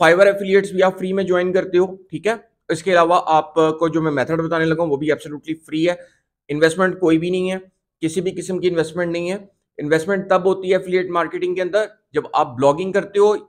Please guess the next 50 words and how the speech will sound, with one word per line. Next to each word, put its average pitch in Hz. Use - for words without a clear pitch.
होस्टिंग 147
वगैरह 175
लेते 175
हो, 180
डोमेन 143
लेते 170
हो, 175
आर्टिकल्स 185
की 190
तरफ 180
आते 165
हो, 196
तो 127
ज़्यादातर 175
जो 151
इन्वेस्टमेंट 147
का 160
थोड़ा 156
सा 147
मैटर 147
होता 156
है 170
वो 147
उस -
तरफ 143
ज़्यादा 117
आता 131
है। 208
Otherwise 190
अगर 175
आप 165
ब्लॉगिंग 151
की -
तरफ 160
नहीं 165
होते, 190
यानी 151
कि 170
आपके 160
आर्टिकल्स 156
नहीं 180
होते, 180
होस्टिंग 160
डोमेन 156
आपकी 147
नहीं 160
होती, 160
वेबसाइट 143
नहीं 156
होती, 180